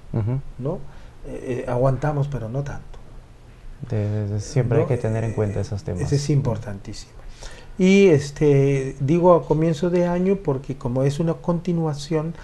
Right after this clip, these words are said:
Speaker 2: pero todo aquel que tenga las fo-, la, digamos, todas las posibilidades de tocar un instrumento, que se acerque, que nos busque a nosotros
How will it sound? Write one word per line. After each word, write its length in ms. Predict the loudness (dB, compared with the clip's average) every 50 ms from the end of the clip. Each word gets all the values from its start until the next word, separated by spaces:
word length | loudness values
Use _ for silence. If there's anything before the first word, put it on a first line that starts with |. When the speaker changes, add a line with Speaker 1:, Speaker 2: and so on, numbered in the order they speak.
| -16 -14 -6 0
Speaker 2:
pero 200 | 4 4 6 6
todo 200 | 6 8 8 8
aquel 420 | 8 6 4 4 6 6 6 6 4
que 120 | 0 -2
tenga 500 | -2 0 0 2 2 2 2 2 2 2
las 420 | 2 2 2 0 0 0 -4 -8
fo-, 380 | -16 -12 -4 -2 0 0 0 0
la, 220 | -2 -2 -2 -2
digamos, 400 | -4 -2 0 0 2 2 0 0
todas 140 | 0 0 0
las 100 | 0 0
posibilidades 580 | -2 -4 -6 -6 -6 -6 -6 -6 -6 -4 -4 -4
de 140 | -4 -6 -8 -10 -14 -16 -14 -14 -10
tocar 240 | -8 -6 -6 -4 -4
un 140 | -4 -6 -6
instrumento, 540 | -8 -4 -2 0 0 0 0 0 -2 -4
que 120 | -6 -6 -10
se 140 | -8 -8 -10
acerque, 400 | -10 -10 -12 -12 -12 -12 -14 -16 -16 -18 -18 -14
que 60 | -12
nos 180 | -10 -10 -8 -6
busque 360 | -4 -2 -2 -2 -4 -4 -4
a 40 | -4
nosotros 600 | -4 -6 -6 -10 -12 -12 -10 -12 -12 -12 -14